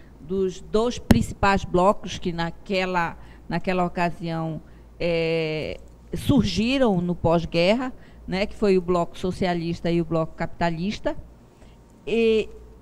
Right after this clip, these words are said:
e mostrar que, independente, independentemente da, da opção daquele modelo, você poderia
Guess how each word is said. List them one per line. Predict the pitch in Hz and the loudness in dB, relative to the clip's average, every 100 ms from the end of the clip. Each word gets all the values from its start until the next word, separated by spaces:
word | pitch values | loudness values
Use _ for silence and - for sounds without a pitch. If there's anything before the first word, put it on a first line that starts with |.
| - | -18
e | - 202 - | -14 -14 -12
mostrar | 208 233 233 262 269 294 277 277 - - | -2 2 2 0 0 2 2 -2 -14 -12
que, | - 220 180 202 | -2 0 0 0
independente, | 196 226 233 220 262 320 - - 185 - - - - | 0 2 0 2 0 0 -4 -6 -8 -10 -18 -18 0
independentemente | 196 220 240 339 - 262 214 190 | 4 4 4 2 0 -2 -4 -4
da, | 185 196 | -2 -2
da | - 190 | 0 2
opção | 208 208 226 - - 277 330 269 185 | 2 2 -2 -2 0 2 4 4 4
daquele | 180 185 196 226 196 | 2 0 4 4 4
modelo, | 190 170 202 247 208 175 - - - - - - | 2 4 4 4 2 -2 -6 -16 -20 -20 -12 0
você | 202 - 233 | 2 4 2
poderia | 226 233 220 214 202 262 226 165 175 | 2 0 2 2 2 0 0 -2 -6